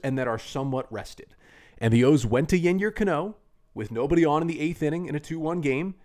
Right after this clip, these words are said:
He retires both hitters he faces, gets a strikeout, throws only six pitches. His night is over. And Brandon Hyde goes to Cionel Perez in a two one game in the bottom of the ninth inning. Now,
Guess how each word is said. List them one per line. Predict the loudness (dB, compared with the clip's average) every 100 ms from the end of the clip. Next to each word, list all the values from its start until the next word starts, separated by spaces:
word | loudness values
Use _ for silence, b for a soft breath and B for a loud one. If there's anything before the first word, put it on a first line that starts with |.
| b b b
He | -2
retires | -2 2 4 4 2
both | -2 -2 0
hitters | 2 2
he | 0
faces, | -2 -2 -2 -4 -4
gets | -2 0
a |
strikeout, | -2 -2 -2 0 0
throws | 0 -2 -2
only | -2 -4
six | -2 -6
pitches. | -6 -12 -8 -8 -8
His | -6 -6
night | -2 -2
is | 0
over. | -2 -4 -6 -8 b b b b -10
And | -8 -8
Brandon | -8 -6 -4
Hyde | -4 -6 -6 -4
goes | -2 0 0 -2
to | -6
Cionel | -4 -2 0 0 0
Perez | 0 0 2 2 2 -6 b b b -4
in | -2
a |
two | -2 -4 -2
one | 0 0
game | 0 0
in | 0
the |
bottom | 2 2 2
of | 0
the |
ninth | 0 -2 -2
inning. | -2 -2
Now, | -4 -8